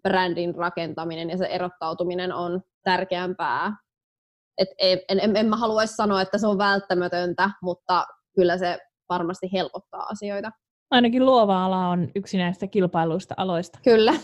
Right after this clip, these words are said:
Speaker 1: <laughs> kyllä. Joo, kyllä mä sanoisin, että siellä niin kun se, että uskaltaa olla esillä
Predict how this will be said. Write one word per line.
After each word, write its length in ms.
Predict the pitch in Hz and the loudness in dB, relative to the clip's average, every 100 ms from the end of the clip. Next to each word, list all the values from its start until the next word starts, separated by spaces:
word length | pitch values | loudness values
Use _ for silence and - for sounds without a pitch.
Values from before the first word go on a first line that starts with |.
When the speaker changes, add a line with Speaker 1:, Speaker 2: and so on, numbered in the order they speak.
| - 220 - | -6 -10 -10
Speaker 1:
<laughs> 340 | - - - | -18 -20 0
kyllä. 360 | 254 240 220 226 | 4 4 2 0
Joo, 220 | 214 202 208 | -4 -4 -4
kyllä 140 | 208 | -4
mä 80 | 208 | -4
sanoisin, 440 | 214 190 196 190 | -4 -4 -4 -6
että 240 | 185 - 190 | -6 -6 -4
siellä 320 | 185 175 175 | -2 -2 -2
niin 260 | 170 175 | -4 -6
kun 240 | 175 170 185 _ _ _ _ _ _ | -4 -4 -6 _ _ _ _ _ _
se, 300 | - 202 202 | 2 2 2
että 240 | 196 202 | 0 -2
uskaltaa 600 | 202 202 208 196 202 190 | -2 -2 -2 -2 0 0
olla 360 | 190 196 190 - - | 2 0 -2 -6 -4
esillä 640 | 202 196 185 180 180 | -2 0 2 2 0